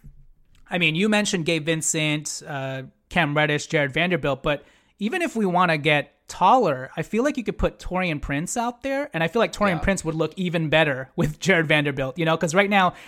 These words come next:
Speaker 1: Taurean Prince's problem is he can't guard players who have a, a shake to them, uh, who are quick, and obviously he can't rebound, but he does well against, you know, jump shooting wings and using his body and length against those guys. So if you have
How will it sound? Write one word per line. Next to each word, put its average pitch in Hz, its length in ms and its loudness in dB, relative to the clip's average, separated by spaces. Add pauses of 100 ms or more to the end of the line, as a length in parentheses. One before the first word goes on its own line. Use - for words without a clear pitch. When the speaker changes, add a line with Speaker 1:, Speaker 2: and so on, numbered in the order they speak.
(100)
Speaker 1:
Taurean 214 300 2
Prince's 180 300 0
problem 160 480 4
is 139 240 -2 (200)
he 180 120 -10
can't 196 360 0
guard 151 520 4 (340)
players 165 580 2
who 165 160 -2
have 143 200 2
a, 147 100 -2 (100)
a 165 280 -6
shake 185 380 0
to 220 100 0
them, 202 400 0 (380)
uh, 147 160 -2
who 160 100 0
are 139 160 0 (140)
quick, 226 460 0 (240)
and 170 100 -2
obviously 175 360 2
he 170 80 0
can't 160 240 -4
rebound, 147 440 0
but 160 100 -2
he 180 60 0
does 233 280 2
well 170 340 0
against, 147 460 -2
you 170 60 -4
know, 143 300 -2 (320)
jump 175 300 2
shooting 151 420 -2
wings 139 380 -2
and 143 100 -4
using 151 240 -2
his 139 160 -4
body 147 360 2
and 135 120 -4
length 147 240 -2
against 127 340 -10
those 131 180 -10
guys. 131 260 -8
So - 80 -4
if 147 160 -4
you 269 120 0
have 185 300 0